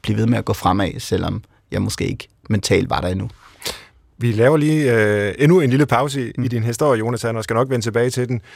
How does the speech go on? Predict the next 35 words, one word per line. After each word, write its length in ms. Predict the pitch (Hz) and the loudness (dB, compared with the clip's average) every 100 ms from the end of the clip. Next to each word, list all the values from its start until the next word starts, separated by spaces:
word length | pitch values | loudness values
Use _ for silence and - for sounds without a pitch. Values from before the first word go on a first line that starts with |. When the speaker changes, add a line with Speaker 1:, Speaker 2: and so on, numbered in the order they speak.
| - | -20
Speaker 2:
fordi 200 | - - | -10 -4
meget 280 | 113 104 135 | 2 4 4
godt 200 | 123 135 - | 4 2 0
er 60 | |
heldigvis 380 | 110 123 123 117 | -2 -2 -2 -4
sket 340 | - 139 117 - | -2 -2 -2 -6
siden, 420 | - 147 185 156 | 2 4 4 0
som 300 | - 110 110 | -2 -2 -2
vi 200 | 107 104 - | -4 -6 -4
absolut 380 | 117 - 120 - | -6 -2 -4 0
også 280 | 127 135 - | 0 0 -4
skal 180 | - 107 | -8 -2
have 100 | 95 | 0
med. 200 | 101 104 - - - - | 0 0 -4 -18 -20 -12
Men 100 | 120 | -4
jeg 80 | 110 | -2
vil 60 | 110 | 2
godt 140 | 156 | 2
lige 100 | 160 | 2
tale 240 | 156 151 151 | 0 0 0
med 80 | |
dig, 300 | 123 127 147 - | 2 0 0 -4
Anders 240 | 131 117 | -4 -4
Korsgaard, 440 | - 135 - 120 113 | -2 -4 -2 0 2
om, 120 | 131 | 0
hvad, 300 | 113 110 104 90 _ - | 0 0 -2 -6 _ -8
øh, 200 | 120 110 107 | -4 -2 -2
din 160 | 190 147 | 0 0
erfaring 360 | - 131 117 | 2 2 2
er 120 | 104 117 | 0 -2
på 140 | - | -2
det 100 | 110 | 0
her 80 | 120 | 0
område. 460 | 104 117 104 107 104 - - - - - _ _ - | 0 0 0 0 -4 -12 -20 -20 -20 -20 _ _ -2
Øhm, 1000 | 120 113 110 107 104 101 98 98 92 87 | 2 4 4 2 -2 -2 -4 -4 -6 -8